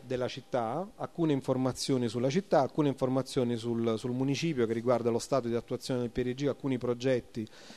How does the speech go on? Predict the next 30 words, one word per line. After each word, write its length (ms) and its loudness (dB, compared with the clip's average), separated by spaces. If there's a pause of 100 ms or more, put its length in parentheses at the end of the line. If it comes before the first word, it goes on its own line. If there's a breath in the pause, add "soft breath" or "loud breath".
(160 loud breath)
che 140 -2
sono, 880 4
eh, 40 2
in 120 6
corso, 380 6
e 20 2
poi 340 6 (240 loud breath)
cercherò 420 6
di 120 4
farvi 320 6
capire 340 6
in 80 4
che 140 4
modo 340 6
le 120 4
linee 280 6
programmatiche 680 2
della, 340 0 (400 loud breath)
della, 380 -4
della, 640 -6
eh, 80 -14
consigliatura 640 4
del 200 0
sindaco 440 0
Marino 380 6
si 140 0
incon-, 420 6
si 140 -4
incontrano 640 4
con 480 2